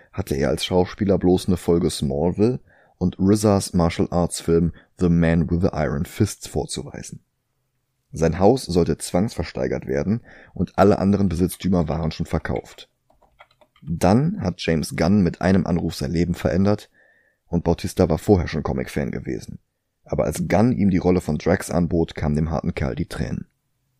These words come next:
Für den Film ist die Herkunft von Drax übrigens am stärksten abgeändert worden. Es gibt keinen Saxophon spielenden Immobilienmakler von der Erde, dessen Seele in einen künstlichen Körper transportiert wurde.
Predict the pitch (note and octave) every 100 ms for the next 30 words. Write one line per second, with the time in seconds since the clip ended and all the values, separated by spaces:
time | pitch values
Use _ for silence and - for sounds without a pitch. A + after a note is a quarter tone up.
0 | _ _ _ _ _ _ _ _ _ _
1 | _ _ _ _ - F2+ F#2 - B2 C3+
2 | C#3 F#2+ - F#2 G2 F2+ - F2 - -
3 | B1+ - - F2 C3+ - - G#2 G2 F#2+
4 | F2+ F2 F#2 - - - D#2 E2 - -
5 | D#2 - - - G1+ - - - - -
6 | _ _ _ _ _ _ - G2 A2 -
7 | - E2 E2 D2 - - - E2 D2 E2+
8 | D2+ D2 D#2+ D#2+ F2 F2 D2+ D2+ D2 D#2
9 | E2 E2 C#2 F2 E2 E2+ - E2+ C#2+ D#2+
10 | E2 D2 C#2 E2+ E2 G2 F2 D#2+ D#2+ -
11 | F#2+ E2 - C2+ C2+ - C#2 C#2 B1 -